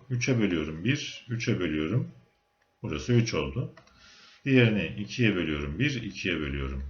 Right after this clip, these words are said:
dört. Üç kere dört, on iki. Onla da çarparsak yüz yirmi yapar. Evet, yüz yirmi oldu.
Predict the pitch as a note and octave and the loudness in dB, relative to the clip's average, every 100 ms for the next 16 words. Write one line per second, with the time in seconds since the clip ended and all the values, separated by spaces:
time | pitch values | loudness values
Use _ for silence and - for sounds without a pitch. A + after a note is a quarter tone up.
0 | - B2 C3 - - _ C#3+ B2 - F#2+ | -2 0 0 -4 -20 _ -6 -4 0 0
1 | D2+ D2+ - G2+ F2 - - C#3 B2+ G#2+ | 0 -4 -4 -4 -4 -4 -6 0 2 2
2 | - C#2+ - G#2+ - C#2+ - F3 G3 - | 0 -4 -4 -4 -4 -6 -2 -2 -2 -6
3 | - _ - - A#2 G2+ F2+ D#2+ C2+ B1+ | -20 _ -18 -2 2 2 2 -2 -6 -8
4 | B1+ - - - - _ _ _ _ - | -12 -14 -14 -20 -20 _ _ _ _ -20
5 | - _ _ _ _ _ _ _ _ _ | -20 _ _ _ _ _ _ _ _ _
6 | _ _ _ _ _ _ _ _ _ _ | _ _ _ _ _ _ _ _ _ _
7 | _ F3+ - - G3 E3 D#3 B2 E2+ C#2 | _ -2 -2 2 4 6 8 6 4 -2
8 | C2+ | -6